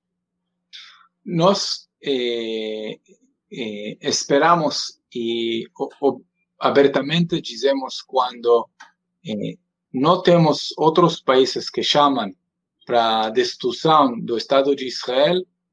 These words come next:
eh, vamos, eh, entrar, eh, em qualquer outros acordos. Por agora, a situação de Israel é muito, eh, complicada na região. Eh,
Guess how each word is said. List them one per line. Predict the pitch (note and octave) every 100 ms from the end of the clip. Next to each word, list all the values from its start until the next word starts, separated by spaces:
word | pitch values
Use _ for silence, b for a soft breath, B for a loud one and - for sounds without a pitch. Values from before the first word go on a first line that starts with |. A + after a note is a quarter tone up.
| _ _
eh, | A2 G#2 G#2
vamos, | B2+ D3 D#3 - - - -
eh, | B2 A#2+ C3 B2 - - _ _ _
entrar, | C3+ B2+ - D3 D#3 C#3+ - _ _ _ A#2+
eh, | A2+ A2 A2 A2 A#2 -
em | A2+ B2
qualquer | - C3+ C3+ F3+
outros | D#3+ D3+ D#3+ C#3+ -
acordos. | B2 B2 A2 G#2+ -
Por | - D3
agora, | D3+ E3+ G#3 F3+ - _ _ _ _ _ _ -
a | B2+
situação | - - D#3 C#3+ G3 G3+ F3+
de | E3
Israel | D#3 - E3 E3
é |
muito, | C#3+ E3+ A3 G#3 G3 F3+ - _ _ _ -
eh, | C3+
complicada | D#3 D3 C#3+ - C#3+ C#3
na | C3 A#2
região. | A2+ G#2 A2+ G2 - _ _ _ _ _
Eh, | A2+ A2 G#2+ A2